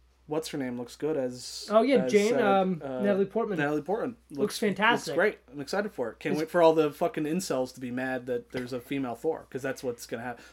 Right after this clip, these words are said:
Speaker 1: Literally, the, like, discourse right now is just like, if there is a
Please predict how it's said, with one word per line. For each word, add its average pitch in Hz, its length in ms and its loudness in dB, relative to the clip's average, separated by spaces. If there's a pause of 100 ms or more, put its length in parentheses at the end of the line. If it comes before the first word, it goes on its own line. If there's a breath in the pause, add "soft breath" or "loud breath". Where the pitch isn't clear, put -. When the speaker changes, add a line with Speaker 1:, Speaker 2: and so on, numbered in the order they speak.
Speaker 1:
Literally, 226 380 8
the, 165 400 0
like, 147 180 2
discourse 160 540 2
right 131 160 -2
now 120 180 -6
is 117 100 -10
just - 220 -10
like, 117 200 -8 (600 soft breath)
if 160 180 -2
there 165 200 6
is 165 140 2
a 135 360 0